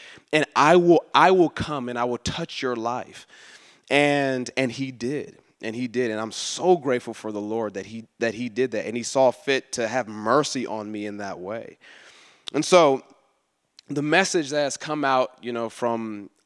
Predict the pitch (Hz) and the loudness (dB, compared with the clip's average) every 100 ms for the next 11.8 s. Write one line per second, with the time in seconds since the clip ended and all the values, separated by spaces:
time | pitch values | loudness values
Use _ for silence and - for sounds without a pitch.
0 | - 120 131 120 127 120 - 113 107 107 | 2 6 6 4 2 2 0 -6 -4 -8
1 | - - 107 107 135 123 143 143 135 123 | -12 -2 -2 0 -4 -2 -2 0 -2 -2
2 | - 120 123 139 131 120 117 127 123 120 | -6 -6 -2 -2 -4 -8 -6 -6 -6 -8
3 | 113 117 117 107 117 117 - _ - - | -8 -8 -10 -10 -6 -6 -8 _ -18 0
4 | 123 131 127 123 - 123 - 120 123 113 | 2 4 2 0 -2 -6 -6 -2 0 0
5 | 104 107 113 107 107 113 117 110 - 110 | -4 -6 -4 -4 -2 -2 -2 -4 -8 -8
6 | 107 - 104 98 - _ - _ _ - | -10 -10 -10 -10 -18 _ -20 _ _ -6
7 | 123 127 127 120 113 139 151 147 135 - | -2 0 0 -2 -2 2 2 2 -2 -6
8 | - 143 139 131 117 113 117 135 135 131 | 0 2 2 0 -2 -2 0 2 4 4
9 | 135 110 131 208 - - 175 214 220 220 | 0 -2 2 2 0 4 4 6 4 2
10 | - 156 170 170 165 - 147 139 - - | 4 6 6 6 0 0 0 0 -4 -10
11 | 123 117 107 107 90 - - - | -10 -8 -6 -6 -8 -16 -16 -18